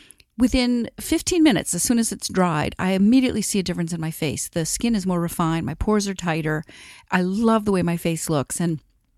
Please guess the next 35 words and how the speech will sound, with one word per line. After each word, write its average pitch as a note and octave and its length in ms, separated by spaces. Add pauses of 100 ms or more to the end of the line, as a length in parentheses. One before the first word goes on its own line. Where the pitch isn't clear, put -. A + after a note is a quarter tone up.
(280)
when G3 140
my F3+ 80
students A#3+ 360
come F#3 180
for - 100
class, - 640 (720)
one G3+ 300
of G3+ 80
the G#3 80
things F#3+ 240
I F3+ 100
do F3 160
in F3 120
class, D#3+ 420
because F3 240
it's - 160
so - 320
interactive E3+ 520
and E3+ 100
hands-on, E3+ 420
and F3 80
because F#3 220
I'm F#3+ 100
always, G#3+ 240
I - 40
never D4 220
know A#3 120
quite - 280
what F3 240
I'm A#3+ 100
gonna A3 180
do G#3+ 160
in G#3+ 80
a G#3 40
class, G#3+ 420